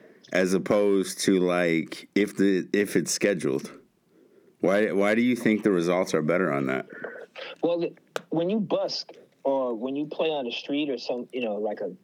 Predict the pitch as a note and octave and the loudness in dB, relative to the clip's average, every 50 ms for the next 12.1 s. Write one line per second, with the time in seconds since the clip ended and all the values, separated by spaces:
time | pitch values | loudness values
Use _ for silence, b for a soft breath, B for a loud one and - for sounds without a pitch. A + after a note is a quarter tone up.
0 | _ - - A#2 A#2 - - C3 B2 A2+ G#2 G2+ A2 A2+ B2 C3 C#3 C#3 C#3+ - | _ -4 -4 -4 -2 -2 -2 -2 -2 -2 -2 -2 -2 -2 0 0 -2 -2 -4 -6
1 | - - - - G2 G2+ G#2 F#2 D#2 D2+ D2+ - B2+ C3 E3 F3+ F3 - - - | -12 -10 -4 0 0 2 2 2 0 0 -2 -4 -2 -2 -2 -4 -4 -6 -8 -6
2 | - F3+ F#3 E3+ D#3+ B2 B2 - F3+ D#3+ D3 C3 A#2+ A2+ G#2 G2+ G#2+ C3 B2 A#2 | -4 -4 -4 -2 -4 -6 -4 -2 -2 -2 -2 -2 -2 -4 -4 -4 -4 -4 -4 -4
3 | A#2 A#2 C3 C#3 C3+ A2 F#2+ - _ _ _ _ _ D3+ - _ _ _ - B2 | -2 -2 -2 -2 -2 -4 -6 -10 _ _ _ _ _ -20 -20 _ _ _ -8 -6
4 | A#2 A2+ - C#3 E3+ F#3+ F3 E3 D#3 D3+ - - B2+ A#2+ B2 B2+ C3 B2+ B2 A#2+ | -6 -4 -4 -2 -2 0 0 -2 -2 -4 -6 -8 -8 -6 -4 -2 -2 0 -2 -2
5 | A2+ A2 A2 - - - _ _ _ _ _ _ _ _ _ _ _ _ _ _ | -4 -6 -8 -12 -16 -20 _ _ _ _ _ _ _ _ _ _ _ _ _ _
6 | _ _ _ _ _ _ - _ - C3+ E3+ G3+ G3+ F#3 - - - C#3+ C3+ A#2+ | _ _ _ _ _ _ -20 _ -4 -2 -2 0 -2 -2 -4 -6 -4 -4 -4 -2
7 | A#2 - - - - _ _ _ _ _ _ _ _ - E3+ - - B2 A#2 A#2 | -4 -6 -10 -14 -20 _ _ _ _ _ _ _ _ -16 -8 -4 -2 -2 -2 -2
8 | - C3 A#2 - F#2 - - - - - C#3+ B2+ A#2+ - - - - _ _ B | -4 -4 -6 -6 -6 -10 -12 -8 -4 -4 -4 -4 -6 -10 -14 -18 -20 _ _ B
9 | B B B B B - - C#3+ C3+ C#3 D3 F3 G3 G3+ - - C3+ D3 E3+ G#3 | B B B B B -4 -2 -2 0 0 0 -2 -2 -4 -4 -4 -2 -2 0 0
10 | G#3+ E3+ D#3 B2+ - - - D#3+ E3 C3+ G#2+ F#2 F#2 - - _ _ _ _ - | 0 -2 -2 -6 -4 -2 0 0 0 0 -2 -6 -8 -12 -18 _ _ _ _ -4
11 | C#3+ - D4 C4+ B3 - - - C3+ B2+ A#3 G3 - - - C#3+ B3 G3 F3 - | -4 -2 -2 -4 -6 -6 -6 -6 -4 -4 -4 -6 -6 -4 -4 -2 -2 -4 -6 -10
12 | - | -12